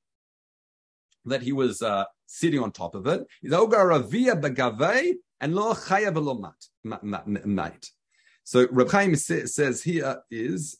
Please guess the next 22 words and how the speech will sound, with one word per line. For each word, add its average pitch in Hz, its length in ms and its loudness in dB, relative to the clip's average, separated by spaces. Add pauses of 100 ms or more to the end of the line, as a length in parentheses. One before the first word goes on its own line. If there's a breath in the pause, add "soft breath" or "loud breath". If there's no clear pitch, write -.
um, 107 540 -4 (380)
he 120 140 0
says 151 360 4
that 131 180 4
Mash 208 380 6
Amarti 170 540 2
Yativ, 165 600 -2
he 139 80 -4
was 131 140 -4
sitting, 131 920 4
uh, 98 240 -2
mid-, 98 200 0 (100)
madrach, 95 760 -2
or 85 240 -4
acting 85 280 -2
is 78 120 -6
trampled 123 360 2
or 85 100 -2
doing, 98 320 2
uh, 85 140 0
Oseh 92 220 -2
Tzarchav. 80 420 -6